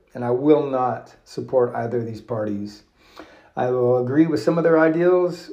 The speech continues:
I will not one hundred percent support either party, and it just makes it very difficult for a lot of us that don't agree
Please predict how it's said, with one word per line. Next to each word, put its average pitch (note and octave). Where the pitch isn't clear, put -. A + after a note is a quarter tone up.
I C3+
will B2+
not C#3
one C#3
hundred C3+
percent -
support B2+
either B2
party, A#2+
and B2
it C3+
just E3+
makes F#3
it B2
very C3
difficult B2
for A#2+
a A#2+
lot A#2
of A2
us G#2
that G#2+
don't A#2
agree A#2